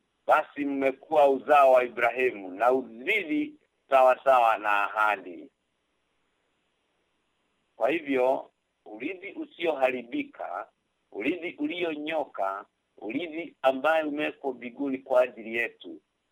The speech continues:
unapatikana ndani ya Yesu. Kwa sababu wale wenye upole wanaofuata nyayo za Yesu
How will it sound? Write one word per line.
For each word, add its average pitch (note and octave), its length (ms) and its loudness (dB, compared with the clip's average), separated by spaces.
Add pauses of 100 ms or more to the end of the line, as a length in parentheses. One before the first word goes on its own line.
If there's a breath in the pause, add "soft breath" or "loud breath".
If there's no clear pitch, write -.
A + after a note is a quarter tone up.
unapatikana A2 960 -2
ndani G2 600 0
ya F#2 200 -6
Yesu. G2 600 -8 (2000)
Kwa - 180 -8
sababu A#2 680 0 (1800)
wale C3 500 4
wenye B2 360 -8
upole A2+ 580 -2
wanaofuata A2 1040 0
nyayo G#2 360 -4
za F#2 160 -4
Yesu F#2+ 560 -10